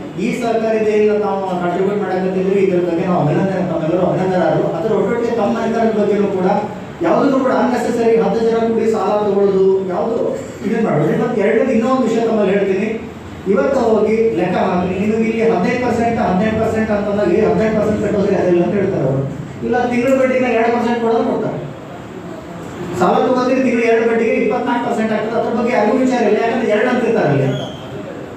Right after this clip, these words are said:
ಮುತ್ತೂಟ್ನವ್ರು ಅಂತ ಬಂದ್ರು, ಆ, ಗೋಲ್ಡ್ ಲೋನ್ ಕೊಡ್ತೀವಿ ಅಂತ ಹೇಳಿ ಬಂದಿದ್ರು ಅವರು.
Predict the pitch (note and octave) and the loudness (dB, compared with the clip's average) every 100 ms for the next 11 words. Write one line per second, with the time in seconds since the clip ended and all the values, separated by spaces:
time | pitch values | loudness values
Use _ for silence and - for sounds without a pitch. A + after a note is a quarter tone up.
0 | - - - - - - F#3 A3 C#4 C4+ | -16 -16 -16 -16 -14 -6 2 2 4 2
1 | B3+ B3+ B3 A3+ G#3+ G#3 E3+ F3+ F3 D#3+ | 2 2 2 2 2 2 2 2 0 0
2 | D#3+ A3 A3+ A3+ G3 F#3+ F#3+ F3+ G#3 G3+ | 0 2 2 2 2 2 0 0 2 2
3 | F3 E3+ D#3+ C#3 C3+ C#3 - - | 2 2 0 0 2 0 -2 -8